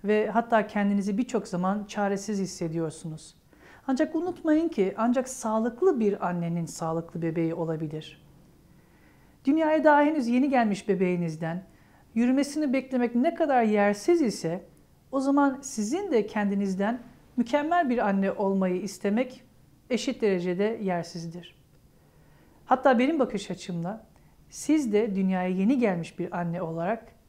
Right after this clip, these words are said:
halen bir bebeksiniz. Bence bir bebeği yetiştirmek yalnızca annenin değil, tüm toplumun görevidir.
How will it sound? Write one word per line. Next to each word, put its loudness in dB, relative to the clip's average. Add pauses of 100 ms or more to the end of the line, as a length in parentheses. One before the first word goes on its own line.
(100)
halen 0
bir 0
bebeksiniz. -4 (100)
Bence 2 (120)
bir 6
bebeği 4
yetiştirmek -4
yalnızca 0
annenin -2
değil, -2 (320)
tüm 0
toplumun 2
görevidir. -6